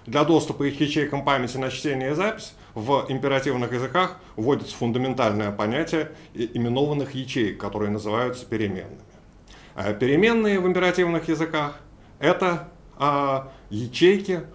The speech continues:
в которых, а, данные могут, а, изменяться, а, в процессе выполнения программы. В функциональных языках ситуация другая. В функциональных языках, таких как Haskell,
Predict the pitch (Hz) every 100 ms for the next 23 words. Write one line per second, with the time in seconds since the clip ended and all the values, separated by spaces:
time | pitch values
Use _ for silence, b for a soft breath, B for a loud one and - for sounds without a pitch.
0 | - - 135 135 120 - - 110 107 127
1 | 113 113 110 110 107 - 104 101 101 95
2 | 87 82 - - 123 104 110 156 196 -
3 | 190 B B B 131 135 135 131 123 101
4 | 92 107 - - - - 113 117 - 147
5 | 156 131 101 95 107 104 107 98 87 -
6 | - - - - - - B B B 143
7 | 170 226 226 190 190 196 175 - 156 165
8 | 160 117 110 90 85 - - - - -
9 | - - - 143 175 226 233 180 151 147
10 | 131 131 117 120 - 113 - - -